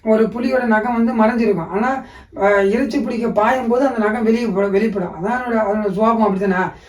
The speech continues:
ஆஹ், நகத்தை கீழ்ச்சி அதை உடலை அறுத்து சாப்பிடும் ஒரு பெரிய புலி. புலிக்குட்டிக்கு நகம் இருக்கும், ஆனா அதனோட நகம் என்ன பண்ணும்? அந்த அளவுக்கு வலிமையா இருக்காது. புரியுதா? அந்த மாதிரி ஏன் அப்படி சொல்றான்னா, குழந்தைத்தனமான பொ-, பிறந்த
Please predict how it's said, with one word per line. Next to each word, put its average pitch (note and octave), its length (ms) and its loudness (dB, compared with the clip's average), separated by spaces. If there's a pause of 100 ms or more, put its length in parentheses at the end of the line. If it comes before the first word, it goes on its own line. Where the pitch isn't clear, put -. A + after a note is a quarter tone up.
(140)
ஆஹ், A#3+ 160 2
நகத்தை A#3 340 4
கீழ்ச்சி C#4 380 2
அதை A3+ 220 4 (460)
உடலை A3 300 2
அறுத்து G3+ 360 0
சாப்பிடும் G3+ 460 2 (560)
ஒரு G3+ 200 2
பெரிய A3+ 260 2
புலி. F3+ 320 -2 (320)
புலிக்குட்டிக்கு D4 720 6
நகம் C#4 280 2
இருக்கும், C4 300 2
ஆனா C4 320 2
அதனோட B3 180 2
நகம் A#3 240 2
என்ன C4+ 180 2
பண்ணும்? G3 360 0 (180)
அந்த A#3 220 4
அளவுக்கு C#4 260 4
வலிமையா C4 240 0
இருக்காது. G#3 360 2 (100)
புரியுதா? G#3 300 0 (220)
அந்த A#3 240 2
மாதிரி C#4 240 4
ஏன் C4 200 2
அப்படி A#3+ 240 -2
சொல்றான்னா, A3 420 -2 (500)
குழந்தைத்தனமான C4+ 720 4
பொ-, B3+ 260 -6 (180)
பிறந்த C#4 480 4